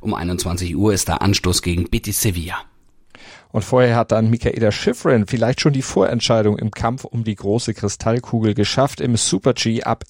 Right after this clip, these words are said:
Speaker 2: zehn Uhr will sie ihren Schwung vom Abfahrtssieg noch einmal nutzen, um ihre slowakische Rivalin Petra Vlhová dann weiter oder endgültig abzuhängen.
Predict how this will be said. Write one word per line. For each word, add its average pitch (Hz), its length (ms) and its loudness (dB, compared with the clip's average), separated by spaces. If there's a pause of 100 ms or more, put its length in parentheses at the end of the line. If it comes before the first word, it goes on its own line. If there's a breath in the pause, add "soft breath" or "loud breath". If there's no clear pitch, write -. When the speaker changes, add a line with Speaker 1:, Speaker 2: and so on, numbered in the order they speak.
Speaker 2:
zehn 135 260 0
Uhr 131 300 4
will 131 80 4
sie 123 140 2
ihren 120 200 4
Schwung 139 320 -2
vom 110 220 -2
Abfahrtssieg 110 640 0
noch 107 160 0
einmal 117 320 2
nutzen, 104 340 0 (300 loud breath)
um 104 180 0
ihre 92 220 0
slowakische 90 680 -2
Rivalin 85 400 -2
Petra - 280 -6
Vlhová 85 440 -2
dann 87 200 -2 (340 loud breath)
weiter 92 400 0
oder 95 160 0
endgültig 87 420 -4
abzuhängen. 82 400 -10